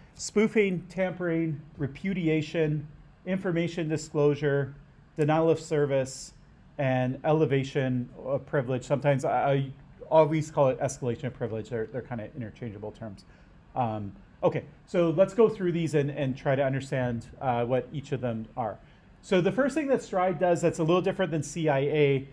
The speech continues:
is C I A tells you the positive property. So you want confidentiality, you want your messages to be secure. Stride is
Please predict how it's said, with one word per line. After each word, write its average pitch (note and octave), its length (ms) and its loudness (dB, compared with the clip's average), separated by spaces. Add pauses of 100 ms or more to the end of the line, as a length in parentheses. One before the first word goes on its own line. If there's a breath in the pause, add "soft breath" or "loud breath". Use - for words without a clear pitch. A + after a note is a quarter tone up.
(160 loud breath)
is D#3+ 200 2
C A3+ 120 8
I A#3 80 8
A G3 220 8
tells F3+ 280 2
you E3 80 0
the C#3 80 0
positive C3 520 0
property. A#2+ 420 -6
So C#3 180 -4
you C3+ 220 -2
want F3+ 340 0
confidentiality, C3+ 840 -2
you B2 100 -4
want C#3+ 180 -2
your B2 280 -4 (260 loud breath)
messages C#3 600 -2
to C3 100 -2
be A#2+ 120 -6
secure. - 500 -8 (300 loud breath)
Stride G#3+ 480 2
is - 300 -2